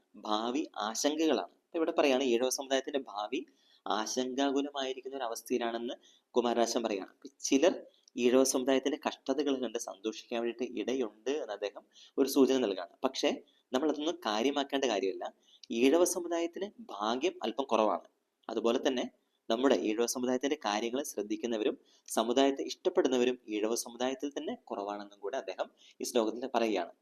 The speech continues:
എന്ന് വെച്ചാല് ഈഴവ സമുദായത്തിന്റെ ഭാവിയെക്കുറിച്ചുള്ള ഒരു, ആ, രൂക്ഷമായിട്ടൊരു ആശങ്ക നമുക്ക് ഈ വരികൾ കാണാൻ വേണ്ടി കഴിയും. ഈഴവ സമുദായത്തിന്റെ, ആ, കുറവുകളും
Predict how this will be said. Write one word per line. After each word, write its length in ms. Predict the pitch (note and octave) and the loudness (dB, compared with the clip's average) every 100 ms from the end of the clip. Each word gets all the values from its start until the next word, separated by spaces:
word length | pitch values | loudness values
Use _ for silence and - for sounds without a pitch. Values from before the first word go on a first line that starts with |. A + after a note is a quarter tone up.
| _ _ - | _ _ -8
എന്ന് 120 | C3+ | -4
വെച്ചാല് 300 | C#3 C#3 - - | 0 0 -2 -2
ഈഴവ 180 | B2+ A#2+ | 2 4
സമുദായത്തിന്റെ 540 | A#2+ C3 C3+ C3+ C3+ C#3+ | 2 -2 -2 -2 -4 -6
ഭാവിയെക്കുറിച്ചുള്ള 800 | A2+ A2+ C3+ D3 - - C3 | -4 -4 -4 -8 -12 -6 -2
ഒരു, 200 | B2+ F#3 - _ _ _ _ - | 0 -2 -6 _ _ _ _ -6
ആ, 340 | G#2+ G2+ G2+ - B2 | -4 -6 -10 -4 2
രൂക്ഷമായിട്ടൊരു 520 | C3 - E3 E3 E3+ | 2 2 -2 -2 -2
ആശങ്ക 440 | C3 A2+ - A#2 | -2 -4 -6 -6
നമുക്ക് 400 | A#2 - G#2+ - | -6 -8 -14 -8
ഈ 60 | A2+ | -4
വരികൾ 300 | G#2 G#2 A2 | 0 0 -2
കാണാൻ 180 | G#2+ G2+ | -4 -6
വേണ്ടി 160 | G#2 G#2 | -6 -8
കഴിയും. 260 | F#2 F2+ - - - _ | -8 -10 -16 -20 -20 _
ഈഴവ 220 | A2 A2 A2+ | 2 4 4
സമുദായത്തിന്റെ, 720 | A#2+ A#2 B2 A#2+ A#2+ A#2 C3 - _ _ G#2 | 0 2 2 2 -2 -4 -4 -6 _ _ -8
ആ, 300 | G#2 G2+ G2 | -6 -6 -10
കുറവുകളും 720 | - - C3 C3 C3+ C3+ C3+ | -6 6 8 8 6 2 -2